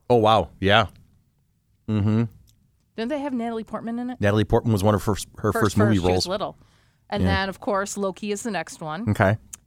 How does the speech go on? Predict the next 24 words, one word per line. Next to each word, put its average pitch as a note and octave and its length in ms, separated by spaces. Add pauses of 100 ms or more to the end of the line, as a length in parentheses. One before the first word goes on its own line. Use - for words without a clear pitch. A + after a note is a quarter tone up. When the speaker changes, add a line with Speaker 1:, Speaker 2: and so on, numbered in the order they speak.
(200)
Speaker 2:
Then F3+ 320
the F3 80
next F3+ 260
one G3+ 140
is G3+ 100
V. F#3 440 (960)
Speaker 1:
V A2 180
for F#2+ 120
Vendetta? F#2+ 300
Speaker 2:
Vendetta. G2+ 520 (300)
Speaker 1:
Oh, G#2+ 140
yeah, G#2 140
that's G#2 160
an G2+ 80
obvious E2+ 340
one. F#2 260
Yeah. F#2 280 (680)
Speaker 2:
The G#3 80
one A#3 400
I G#3+ 200
love G#3+ 340
next, G3 400 (300)
the G3+ 100
Boondocks, F#3 580